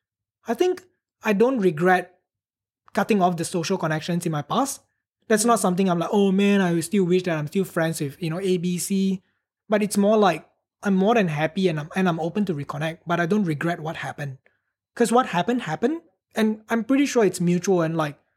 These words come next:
Speaker 1: both characters, you know, both parties, or if there's more than two parties, all parties have developed somewhat, hopefully, from that event.
Speaker 2: Mm.
Speaker 1: And you have learned something from it, you know what I mean?
Speaker 2: Mm.
Speaker 1: So it's like, yeah, it's, it happened. It's, uh, it's a clash of, like, ideas or clash of, like, rules at a time. But,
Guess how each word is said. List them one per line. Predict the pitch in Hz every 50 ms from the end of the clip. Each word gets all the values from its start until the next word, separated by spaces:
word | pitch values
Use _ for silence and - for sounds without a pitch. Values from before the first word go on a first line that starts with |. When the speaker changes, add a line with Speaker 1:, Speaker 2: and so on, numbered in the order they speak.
| _ _ _ _ _ _ -
Speaker 1:
both | 170 160 156 185 208 220 226 220 220 -
characters, | - 185 175 175 175 175 - 196 185 180 175 -
you | 185 175
know, | 180 175 170
both | 160 185 196 196 -
parties, | - 175 165 160 170 170 170 151 175
or | 160 156 165
if | 160 156 156
there's | 151 165 160 160
more | 165 160 170 180
than | 180 160 151
two | - 180 180
parties, | 165 151 151 160 160 156
all | - - 202 208 233
parties | 226 185 175 170 175 170 165 -
have | 175 151 143
developed | 160 156 160 151 160 170 175 170 -
somewhat, | - 202 196 185 160 170 208 -
hopefully, | - 196 190 - 240 262 285 302 - _ _ _ _ _ _ _ _ _ _ -
from | - 196 190 190
that | 180 180 180 165
event. | 156 143 156 143 139 131 - _ _ _ _ _ _ _ _ 220
Speaker 2:
Mm. | 214 208 208 208
Speaker 1:
And | 202 202
you | 190
have | 180
learned | 175 175 180 185 190 196 190
something | 185 156 156 147 165 165
from | 156 139 139
it, | 139 135 147
you | 165 170
know | 175 175
what | 175
I | 160
mean? | 143 143 170 220 240 - _ _ _ _ _ 214
Speaker 2:
Mm. | 208 202 196 190 185 185 - _ _ _ _ _ _ _ -
Speaker 1:
So | - 226 202 190
it's | 202 214 196 -
like, | 226 190 196 -
yeah, | 269 339 359 339 254
it's, | 220 220 220 -
it | 254 233 202
happened. | 175 185 190 185 254 262 254 233
It's, | 214 190 - - -
uh, | 202 180 170 170 170
it's | 165 - -
a | 180
clash | - - 180 180 196 185 196
of, | 180 165
like, | 170 156 156 -
ideas | 165 165 160 143 160 165 175 185 170 185
or | 160
clash | - - 165 170 165 185
of, | 170 165
like, | 165 156 147 147 139
rules | 139 151 165 175 185 185 -
at | 170 156
a | 160
time. | 156 - 160 160 170 170
But, | 151 160 160 156 -